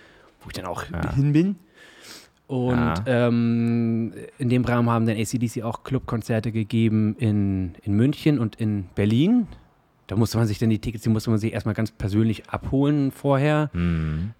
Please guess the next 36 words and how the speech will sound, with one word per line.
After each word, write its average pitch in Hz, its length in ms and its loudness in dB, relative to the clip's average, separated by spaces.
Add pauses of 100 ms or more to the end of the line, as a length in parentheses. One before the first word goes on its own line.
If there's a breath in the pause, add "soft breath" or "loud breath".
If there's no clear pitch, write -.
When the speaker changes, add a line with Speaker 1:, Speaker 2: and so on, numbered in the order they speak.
Speaker 1:
ähm, 110 480 0
am 104 120 -2
Olympiastadion 120 800 -2
und 107 100 -6
dann 104 120 -4
ein 98 60 -4
paar 104 140 -6
Tage 98 200 -6
später 104 320 -8
war 98 80 -4
das 98 100 -10
Konzert 101 360 -8
in 98 100 -4
der 92 260 -2
Columbia-Halle. 120 640 -2 (520 loud breath)
Und 127 240 0
es 127 200 -6
gab 117 180 -2
dann 113 160 -4
ein 107 120 -4
Konzert 98 400 -4
in 98 300 -4 (140)
London 127 560 0 (640 soft breath)
und 98 200 -2
das 95 160 -6
war 110 100 -2
auch 110 80 -2
eine 110 160 0
ganz 98 180 -6
geile 98 240 -4
Geschichte, 95 580 -6
ähm, 92 720 -6 (240)
f-, - 160 -20
zum 110 200 -10
Preis 110 400 -10
von 107 400 -6